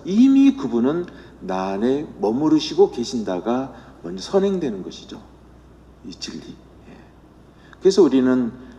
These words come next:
항상 내 삶의 여러 가지 어떤 굴곡된 흐름 속에서도 일어서는 것이죠. 내가 일어서는 것이 아니라 주님의 자비를 느끼는 거예요. 주님의 자비를 느낀다. 그게 바로 오늘 스가랴 이 장 십칠 절에서 고백하는 거.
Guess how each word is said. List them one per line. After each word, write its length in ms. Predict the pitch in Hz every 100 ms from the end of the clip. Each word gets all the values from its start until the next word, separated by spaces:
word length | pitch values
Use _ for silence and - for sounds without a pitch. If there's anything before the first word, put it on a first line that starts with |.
| -
항상 680 | 143 143 123 107 101 123 160 - -
내 160 | - 101
삶의 420 | - 139 139 139
여러 340 | 101 95 113 110
가지 320 | 110 101 110
어떤 260 | 101 113 104
굴곡된 760 | 113 113 135 - 120 95 87 - - -
흐름 260 | - 170 170
속에서도 1040 | - 110 104 90 92 87 131 117 87 - - -
일어서는 540 | 107 101 104 - 131 127
것이죠. 340 | 95 - - - - - -
내가 260 | 110 131
일어서는 500 | 135 123 123 113 101
것이 220 | 92 87 90
아니라 480 | 85 87 123 160 - - -
주님의 400 | - 110 104 -
자비를 500 | - 87 101 139 185
느끼는 360 | 180 - 226
거예요. 360 | 151 92 85 104
주님의 280 | - - -
자비를 260 | - 101
느낀다. 480 | 92 - 90 76 92 - - - - - - - - - - - - - - -
그게 240 | 151 185
바로 220 | 143 120
오늘 340 | 113 110 104 104
스가랴 380 | - 120 110 101
이 140 | 104
장 180 | 107 101
십칠 340 | - - 135
절에서 300 | - 98 95
고백하는 580 | - 90 95 98 87 82
거. 400 | 80 78 98 131